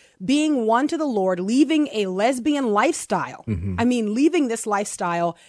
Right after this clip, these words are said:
Speaker 1: and truly doing a one eighty, repenting and turning away from her sin and turning to Christ.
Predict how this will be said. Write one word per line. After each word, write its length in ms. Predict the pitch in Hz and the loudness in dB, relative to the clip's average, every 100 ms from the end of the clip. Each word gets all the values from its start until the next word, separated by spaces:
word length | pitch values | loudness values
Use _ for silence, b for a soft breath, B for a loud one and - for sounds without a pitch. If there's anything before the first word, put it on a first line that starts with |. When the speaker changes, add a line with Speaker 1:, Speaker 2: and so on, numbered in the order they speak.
| B B B | B B B
Speaker 1:
and 220 | 226 208 | -2 -2
truly 640 | - - 330 381 381 277 202 | -4 -6 0 4 4 2 0
doing 240 | 214 196 | -2 -2
a 40 | |
one 300 | 190 208 240 247 | -2 0 0 0
eighty, 280 | 220 202 | -2 -2
repenting 640 | 180 185 - - 302 311 269 | -4 -6 -6 -4 -2 -2 -4
and 160 | 208 185 | -6 -6
turning 300 | - 262 214 | -6 -4 -2
away 300 | 185 208 233 | 0 0 -2
from 200 | 240 214 | -4 -6
her 140 | 214 | -8
sin 320 | - 196 180 | -8 -8 -8
and 180 | - 180 | -8 -10
turning 300 | - 233 226 | -6 -6 -6
to 100 | 208 | -8
Christ. 480 | - 180 165 175 | -8 -4 -4 -6